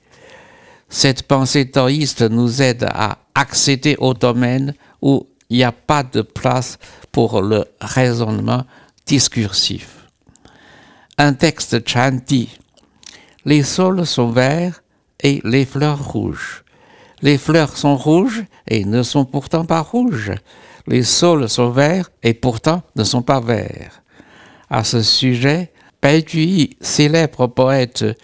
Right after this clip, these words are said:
de la dynastie des Tang, a laissé à la postérité un très beau poème, Ni fleur ni brume.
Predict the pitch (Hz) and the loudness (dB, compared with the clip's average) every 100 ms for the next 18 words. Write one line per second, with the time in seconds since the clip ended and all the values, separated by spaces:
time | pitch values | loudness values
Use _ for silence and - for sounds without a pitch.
0 | _ _ - 120 113 107 - 127 131 120 | _ _ 0 2 2 -2 -2 0 2 0
1 | - 123 107 95 - 98 - 101 113 143 | -4 -2 -2 -2 -4 -4 -4 -2 0 0
2 | 170 _ _ _ 123 117 117 127 120 - | -6 _ _ _ -4 -2 2 0 0 -2
3 | 165 - 113 107 - 151 131 - 117 107 | -2 0 -2 -2 -2 -4 -2 -4 -4 -4
4 | 110 117 127 - - _ 127 135 131 _ | -6 -6 -8 -12 -20 _ 0 0 -2 _
5 | - 190 185 156 143 143 127 131 127 120 | -2 2 2 2 2 2 0 0 2 2
6 | 120 135 139 147 151 _ _ _ _ 127 | 0 0 -2 -2 -4 _ _ _ _ 0
7 | 127 147 180 - 131 147 147 - - 113 | 2 2 0 -2 0 2 0 -6 -6 0
8 | 135 - 113 123 127 104 - 107 | 0 0 -2 0 0 -2 -8 -12